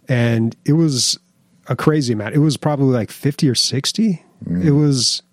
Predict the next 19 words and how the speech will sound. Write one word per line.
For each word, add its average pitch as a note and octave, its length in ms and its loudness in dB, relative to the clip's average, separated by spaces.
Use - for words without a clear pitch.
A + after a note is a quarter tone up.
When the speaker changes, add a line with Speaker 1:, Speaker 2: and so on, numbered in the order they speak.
Speaker 1:
it D3+ 40 2
was D#3 160 2
a D#3+ 60 2
lot, A2+ 500 -4
and C#3+ 140 0
I, C3 240 -2
I D3 100 -2
haven't C#3+ 280 -2
played C3 240 0
nearly A#2 360 2
as A2 140 -4
much A#2+ 240 -2
of, A2+ 120 -4
uh, A#2 320 0
this B2 540 -2
year. A2+ 280 -6
Um, A2+ 640 0
but A#2 680 -2
yeah, C3 400 -2